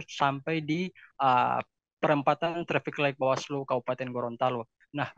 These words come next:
beda dengan tahun ini memang sudah diatur dan sudah ditata dengan bagus, eh, posisinya, dan memang sengaja dikosongkan dari Taman Budaya Limboto dan juga Masjid Baitur Rahman Limboto di area depannya disengaja dikosongkan,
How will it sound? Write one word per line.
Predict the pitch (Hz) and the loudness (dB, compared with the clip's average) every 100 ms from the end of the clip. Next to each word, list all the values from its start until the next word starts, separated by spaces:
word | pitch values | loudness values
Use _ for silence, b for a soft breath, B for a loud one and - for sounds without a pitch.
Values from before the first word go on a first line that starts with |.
| - - | -20 -8
beda | 123 143 | -2 0
dengan | 175 170 160 | 2 0 0
tahun | 147 151 | 0 0
ini | 120 143 | -4 -4
memang | 165 127 135 165 | -4 0 0 -2
sudah | 151 135 131 | -4 -4 -4
diatur | 131 120 - 180 165 | 0 0 0 -2 0
dan | 143 127 | 0 -2
sudah | 135 123 | -4 -8
ditata | 131 120 127 143 | -6 -6 -4 -4
dengan | 135 127 | -4 -2
bagus, | 117 117 156 180 - B B B - | -2 -2 -2 -4 -8 B B B -4
eh, | 135 135 131 127 127 - | -2 0 2 2 0 0
posisinya, | 160 147 131 160 165 202 202 b b - | -2 -2 -2 0 2 0 -2 b b -2
dan | 147 143 147 151 147 | 2 4 2 0 -2
memang | 156 180 185 | 0 0 0
sengaja | 170 156 180 | 2 2 2
dikosongkan | 170 160 156 143 143 180 185 | 0 -2 0 0 0 0 2
dari | 147 147 147 139 135 147 | 2 2 -2 -4 -2 0
Taman | 139 139 | 2 2
Budaya | 143 139 135 139 | 0 -2 0 0
Limboto | 131 139 135 131 - 170 | -2 -2 0 -2 -2 -4
dan | 147 | -4
juga | 135 143 | -4 -4
Masjid | 139 - 135 | -4 -8 -8
Baitur | 131 135 143 139 | -8 -8 -4 -4
Rahman | - 135 139 | -2 -6 -6
Limboto | 135 120 - 160 | -6 -6 -8 -6
di | |
area | 135 131 127 | -6 -4 -4
depannya | 120 - 117 127 151 | -6 -6 -6 -6 -12
disengaja | - 131 127 123 | -12 -8 -8 -8
dikosongkan, | - 135 131 113 147 | -10 -8 -6 -2 -2